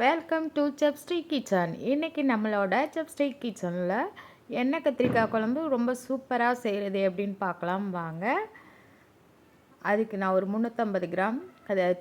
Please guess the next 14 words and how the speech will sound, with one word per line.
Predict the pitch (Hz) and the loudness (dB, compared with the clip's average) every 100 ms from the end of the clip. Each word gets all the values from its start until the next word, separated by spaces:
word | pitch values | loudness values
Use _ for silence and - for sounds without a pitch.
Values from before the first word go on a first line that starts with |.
| - - | -6 -10
இந்த | 196 196 | -6 -2
மாதிரி | 196 247 294 | 0 0 0
வயலட் | 190 214 226 214 | 2 0 -2 -2
கலர் | 196 190 | -2 -2
கத்திரிக்காய் | 165 - 170 185 165 | -4 -4 -2 0 0
எடுத்திருக்கேன். | 160 170 165 220 294 381 185 | -2 -4 -4 -6 -6 -6 -4
அதை | 190 202 196 | -2 0 0
நாலா | 190 208 220 220 | 2 0 -2 -4
கட் | 175 - | -8 -6
பண்ணி, | 196 185 262 220 | -6 -4 -4 -2
அதாவது | 196 196 233 185 | 0 0 0 0
உடையாம, | 175 185 208 208 208 240 269 - 185 | 0 2 2 0 -2 -6 -8 -12 -4
முழுசா | 226 247 254 240 | -4 -2 -2 0
உடையாம | 202 190 190 190 | 2 2 2 -2